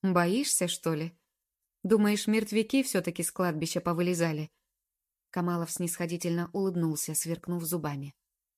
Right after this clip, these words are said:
Олесь, ворча, тоже стал одеваться. Оставаться в доме одному ему хотелось ещё меньше, чем идти куда-то в потьмах. Краснополье было погружено в ночь,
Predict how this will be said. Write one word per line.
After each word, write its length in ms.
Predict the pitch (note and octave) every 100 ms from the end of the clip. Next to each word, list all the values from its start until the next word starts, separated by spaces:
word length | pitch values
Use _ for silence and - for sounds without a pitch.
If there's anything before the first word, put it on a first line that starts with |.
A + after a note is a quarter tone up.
| _ _ _ _ _ _ _ _ _ E3+
Олесь, 400 | E3 F#3 G#3 D#3+
ворча, 440 | E3+ E3+ - A3
тоже 380 | G#3+ G#3+ F3 D#3
стал 260 | - F#3+
одеваться. 600 | G3+ E3+ D#3 D3 - - D3+ _ _ _ _ _ _
Оставаться 520 | E3+ E3 E3+ E3+ E3+
в 40 | D#3+
доме 260 | E3+ E3
одному 440 | E3 D#3 E3+ G#3+ F#3+ _ _ _ -
ему 300 | F3+ F#3+ A#3
хотелось 500 | A#3+ A#3 A3 G#3 G3+
ещё 360 | G3+ G3+ E3+
меньше, 460 | D#3 G3+ A3+ - E3 - -
чем 300 | - F3+ E3+
идти 260 | - F#3+ G#3+
куда-то 360 | G#3+ F3+ F3 F3
в 100 | -
потьмах. 520 | F3 E3 D#3 C#3 - _ _ _ _ _ _ _ _ _ _ _ _ _ _ _ _ _ _
Краснополье 680 | - F3+ F#3 F#3+ B3 B3+ B3
было 260 | F#3 G3 G#3+
погружено 560 | F3+ E3 E3+ E3+ F3+
в 80 | F3+
ночь, 400 | D#3 D3+ - -